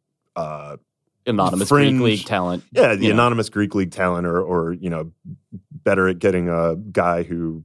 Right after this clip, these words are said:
Speaker 1: you know, might be the eleventh guy, uh, <laughs> on the, on the team out of the second round of the draft or
Speaker 2: Yeah.
Speaker 1: whatever. But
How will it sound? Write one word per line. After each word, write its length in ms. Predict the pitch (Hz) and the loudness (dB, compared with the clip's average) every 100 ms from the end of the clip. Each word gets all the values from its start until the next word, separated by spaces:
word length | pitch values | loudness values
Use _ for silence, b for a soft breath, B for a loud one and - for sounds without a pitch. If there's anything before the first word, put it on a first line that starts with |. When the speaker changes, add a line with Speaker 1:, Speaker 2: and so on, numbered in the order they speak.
| - | -8
Speaker 1:
you 100 | 101 | -6
know, 100 | 82 | -4
might 220 | 87 87 | -6 -6
be 100 | 90 | -4
the 100 | 87 | -4
eleventh 380 | 85 90 85 - | 0 0 -2 -4
guy, 360 | 85 80 80 - _ _ - | -4 -4 -8 -12 _ _ -10
uh, 480 | 92 82 80 82 80 _ _ _ _ | -6 -6 -8 -12 -16 _ _ _ _
<laughs> 160 | 135 - | -4 0
on 80 | 180 | 2
the, 180 | 185 180 | 2 2
on 160 | 170 147 | 2 2
the 80 | 123 | 2
team 260 | 123 110 | 0 0
out 140 | 104 98 | 2 0
of 60 | |
the 80 | 98 | 0
second 300 | - 104 98 | -2 0 0
round 140 | 90 | -2
of 40 | 87 | -4
the 40 | |
draft 320 | 87 92 90 - | -2 0 0 0
or 40 | |
Speaker 2:
Yeah. 60 | 92 | 2
Speaker 1:
whatever. 260 | 90 87 - B B B | 2 0 -8 B B B
But 240 | 156 156 | 4 4